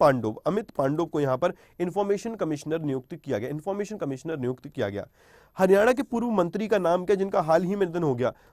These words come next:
What is the name of the former Haryana minister who has passed away recently? का आंसर बनता है ऑप्शन नंबर टू, मांगे राम गुप्ता। मांगे राम गुप्ता का हाल ही में निधन हो गया, वह हरियाणा के पूर्व मंत्री थे, हरियाणा के पूर्व मंत्री थे,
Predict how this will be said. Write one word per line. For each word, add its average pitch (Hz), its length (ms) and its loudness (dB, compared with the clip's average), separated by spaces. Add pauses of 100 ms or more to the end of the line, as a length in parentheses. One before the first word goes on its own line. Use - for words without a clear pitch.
(120)
What 175 180 4
is 208 60 2
the 226 80 6
name 214 200 2
of 202 100 2
the 208 120 -4
former 208 340 2
Haryana 180 400 2
minister 170 320 -4
who 175 160 -2
has 170 120 -4
passed 151 380 -2
away 131 140 -4
recently? 180 320 -6
का 147 200 2
आंसर 143 200 -4
बनता 135 160 -2
है 127 40 0
ऑप्शन 120 180 -8
नंबर 123 140 -2
टू, 165 220 -4 (280)
मांगे 180 340 2
राम 135 240 0
गुप्ता। 120 320 -6
मांगे 180 360 0
राम 208 200 -2
गुप्ता 180 300 -2
का 180 100 -4
हाल 156 200 -2
ही 170 100 -2
में 165 100 -2
निधन 147 140 -4
हो 143 80 -2
गया, 180 120 -6
वह 165 200 -6
हरियाणा 147 300 -4
के 165 120 -10
पूर्व 143 340 -6
मंत्री 123 360 -6
थे, 131 80 -10
हरियाणा 160 320 -2
के 190 120 -6
पूर्व 143 340 -6
मंत्री 123 380 -6
थे, 113 120 -12